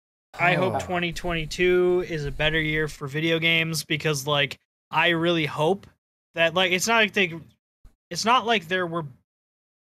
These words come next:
Speaker 1: not good games that came out this year. There's just, the list is much shorter than it has been in the past. A lot of things got pushed into twenty twenty-two. Dying Light two. February is gonna be stupid busy with all those games coming out. Um,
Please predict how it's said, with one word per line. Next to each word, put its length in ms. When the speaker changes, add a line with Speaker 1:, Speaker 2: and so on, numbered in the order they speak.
Speaker 1:
not 360
good 180
games 240
that 100
came 180
out 120
this 180
year. 240
There's 160
just, 240
the 100
list 320
is 120
much 180
shorter 540
than 440
it 80
has 220
been 160
in 120
the 60
past. 440
A 40
lot 180
of 60
things 240
got 240
pushed 320
into 240
twenty 280
twenty-two. 580
Dying 260
Light 220
two. 680
February 420
is 80
gonna 160
be 100
stupid 680
busy 320
with 160
all 140
those 220
games 260
coming 320
out. 440
Um, 260